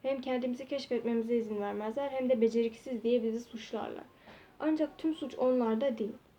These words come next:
Biz de en az onlar kadar suçluyuz. Kendimize yeterince, hatta hiç inanmıyoruz. Eğer inansaydık mücadele ederdik. Pes etmek yerine. Tabii pes etmek daha kolay geldi. Belki de korktuk. O yüzden pes ettik.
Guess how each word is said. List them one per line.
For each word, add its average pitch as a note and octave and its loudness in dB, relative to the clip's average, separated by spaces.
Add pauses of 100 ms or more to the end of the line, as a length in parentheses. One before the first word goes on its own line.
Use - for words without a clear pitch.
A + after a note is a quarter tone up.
(220)
Biz D#4+ 0
de B3+ 6
en C4+ 2
az B3+ 0
onlar C4+ 2
kadar A#3+ -2
suçluyuz. - -10 (460)
Kendimize D4 -2
yeterince, D4 -2 (100)
hatta C#4+ -2
hiç D#4 -4
inanmıyoruz. A3 -2 (160)
Eğer C4+ 0
inansaydık B3 -2
mücadele A3 0
ederdik. - -8 (1200)
Pes C4 -2
etmek A3 -2
yerine. A3 -8 (280)
Tabii C4 0
pes C4 -6
etmek C4+ -2
daha B3+ 0
kolay A3 -4
geldi. - -6 (120)
Belki A3+ 0
de A#3 0
korktuk. A3 -4 (300)
O B3+ 6
yüzden A3 -2
pes A3 -4
ettik. - -10